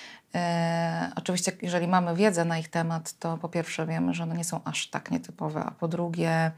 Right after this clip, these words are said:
że dobrze jest wiedzieć też o nietypowych sytuacjach, em, bo, y, jeżeli tak się zdarzy, że właśnie nam się one przytrafią,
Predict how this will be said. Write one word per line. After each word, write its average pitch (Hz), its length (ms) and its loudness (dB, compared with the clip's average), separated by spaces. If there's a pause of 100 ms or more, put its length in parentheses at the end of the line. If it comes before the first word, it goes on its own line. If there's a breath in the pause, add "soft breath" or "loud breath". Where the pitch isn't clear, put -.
(340 loud breath)
że 180 120 2
dobrze 170 320 6
jest 170 180 2
wiedzieć 170 320 4
też - 260 0
o 165 40 2
nietypowych 160 520 2
sytuacjach, 151 920 2
em, 160 920 0 (360)
bo, 170 720 0 (120)
y, 165 220 -4 (200)
jeżeli 170 720 2
tak - 220 -10
się - 120 -6
zdarzy, 170 420 2
że 165 100 -6
właśnie 190 280 -2
nam 170 160 2
się 185 120 -2
one 185 120 2
przytrafią, 175 580 0